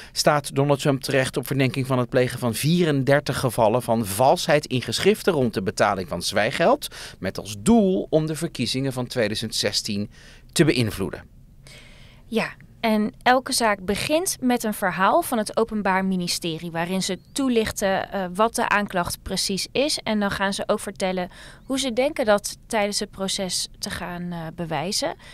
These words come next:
Speaker 2: Dat noem je de opening statements. Dus dat is echt een soort, ja, opening van het proces.
Speaker 1: Ja, en het O M kondigde daaraan de aanklacht niet aan te passen. We hebben het daar eerder over gehad. Zou het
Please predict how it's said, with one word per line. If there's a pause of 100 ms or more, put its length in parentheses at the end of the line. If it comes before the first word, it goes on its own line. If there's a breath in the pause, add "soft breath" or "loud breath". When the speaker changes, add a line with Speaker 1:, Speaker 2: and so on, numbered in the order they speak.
(120 loud breath)
Speaker 2:
Dat
noem
je
de
opening
statements.
Dus
dat
is
echt
een
soort,
ja, (340)
opening
van
het
proces. (640 loud breath)
Speaker 1:
Ja,
en
het
O
M
kondigde
daaraan
de
aanklacht
niet
aan
te
passen.
We
hebben
het
daar
eerder
over
gehad.
Zou
het